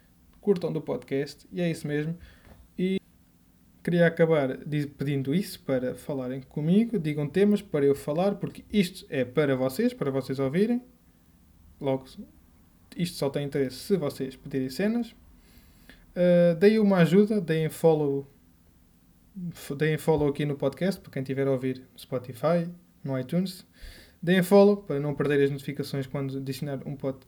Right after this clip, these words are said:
eh, todas as semanas. E pá, acho que é isso. Partilhem nas redes sociais para ajudar, para chegar a mais pessoas.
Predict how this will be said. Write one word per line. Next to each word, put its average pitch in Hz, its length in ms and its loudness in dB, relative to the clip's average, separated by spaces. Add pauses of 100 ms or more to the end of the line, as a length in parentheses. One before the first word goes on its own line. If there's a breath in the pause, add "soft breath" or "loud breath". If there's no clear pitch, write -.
eh, 135 160 -4
todas 139 280 0
as 135 60 -6
semanas. 170 400 -2 (1500 loud breath)
E 208 480 2
pá, 135 200 -4
acho - 140 -8
que - 100 -8
é 156 60 -2
isso. - 540 -4
Partilhem 165 420 6
nas 147 280 -4
redes 139 220 -4
sociais 160 360 0
para 143 160 -2
ajudar, 151 320 0
para 160 100 -6
chegar 147 220 -2
a - 20 -4
mais 143 160 -4
pessoas. 170 560 -2